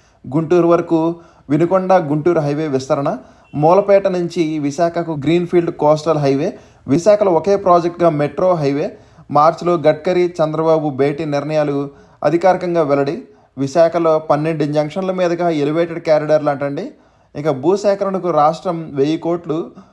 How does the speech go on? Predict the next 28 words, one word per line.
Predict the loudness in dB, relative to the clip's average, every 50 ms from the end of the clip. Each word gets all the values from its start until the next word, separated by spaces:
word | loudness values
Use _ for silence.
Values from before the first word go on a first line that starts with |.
| _ _ _ _ _ 0
బైపాస్ | 0 2 2 4 4 4 4 4 0 -4 -4
నుంచి | -4 -4 -4 -4 -2 -2 -2 -4 -6 -10 -16 _ _ _
నాలుగు | 0 2 2 2 2 2 0
వంతులు | 0 0 -2 -2 -4 -4 -4 -2 0 -2
అంటండి. | 0 0 -2 -2 -2 -4 -6 -8 -8 -12 _ _ _ _ _ _ _ _ -6
ఇక | -2 0
గుంటూరు | 2 2 2 0 -2 -2 0 2 2 4 4 4
వరకు | 2 2 0 0 0 0 0 0
హైవే | 2 2 2 2 4 2
విస్తరణ | 2 0 -2 -2 -2 -2 -2 -2
చేస్తున్నారు. | 0 0 -2 -2 -2 -4 -2 -2 -2 -2 -4 -8 -12 _ _ _ _ -2
రెండు | 0 0 4 4 4 4 4 0 -2 -4 -10 -20 _ _ _ _ _ -2
అనుసంధాన | 0 0 2 2 2 2 4 4 4 4 4 2
రోడ్లు | 2 0 0 2 2 0
అంటండి. | 2 2 0 -2 -2 -4 -4
విజయవాడ | -2 -2 -2 0 2 2 2 2 0
పశ్చిమ | 0 -2 -2 -2 -2 -6 -6 -4
వైపు | -2 -2 -4 -2 -2 -4 -4 -4 -6 -10 -16 _ _ _ 0
బైపాస్ | 2 2 2 4 4 2 2 2 2 0
నిర్మాణం | 0 0 2 4 4 4 4 4 0 -2 -4 -8 -12 -20 _ _ _ _ -4
తుది | -2 -2 0 -2 -2 -2
దశలో | -2 -2 -2 -2
ఉండగా | -2 -2 -2 0 0 0
ఇప్పుడు | 0 0 -2 -4 -6 -10 -8
తూర్పు | -2 0 0 0 0 -6 -6
వైపు | -4 -4 -4 -4 -6 -4
నాలుగు | 0 0 0 0 -2 -2
వరుసలతో | 0 0 0 0 0 -2 -2 -2 -2 -2 -4 -4 -4 -4 -6